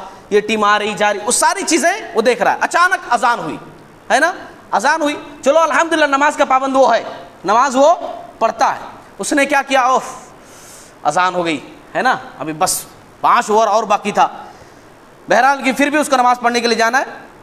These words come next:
मोबाइल उसने बंद किया या टीवी बंद किया, मस्जिद के अंदर आया।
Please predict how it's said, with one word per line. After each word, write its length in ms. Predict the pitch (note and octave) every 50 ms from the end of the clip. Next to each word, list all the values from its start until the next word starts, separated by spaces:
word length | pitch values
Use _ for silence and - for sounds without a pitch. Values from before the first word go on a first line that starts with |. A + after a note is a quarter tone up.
| - - - -
मोबाइल 300 | F#3 G3+ G#3+ A#3 A#3+ A#3
उसने 200 | A3 A3+ A3+ A3
बंद 200 | G#3 A#3 B3 A3
किया 240 | - B3 A#3+ A#3 A#3
या 140 | A3+ A3
टीवी 240 | G#3 G#3+ A3 G#3+ G#3+
बंद 220 | F#3+ G#3+ A#3 A#3+ A3
किया, 300 | A3+ A#3 A#3+ A#3 A#3 A3
मस्जिद 320 | G#3 G3 F3 F3 G3 F#3
के 100 | - A3+
अंदर 160 | A3 A3 A3
आया। 220 | A3 G#3+ G#3+ G#3